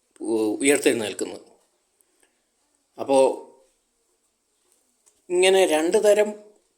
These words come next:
പുനരുത്ഥാനത്തെക്കുറിച്ച് വെളിപാടിൻ്റെ പുസ്തകത്തിൽ വളരെ വ്യക്തമായിട്ട് പറയുന്നുണ്ട്.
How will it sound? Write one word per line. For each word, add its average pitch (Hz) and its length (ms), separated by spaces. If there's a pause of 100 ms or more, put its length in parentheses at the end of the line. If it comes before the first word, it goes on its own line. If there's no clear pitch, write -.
പുനരുത്ഥാനത്തെക്കുറിച്ച് 151 1160 (220)
വെളിപാടിൻ്റെ 120 560
പുസ്തകത്തിൽ 117 460
വളരെ 107 460
വ്യക്തമായിട്ട് 107 560
പറയുന്നുണ്ട്. 113 540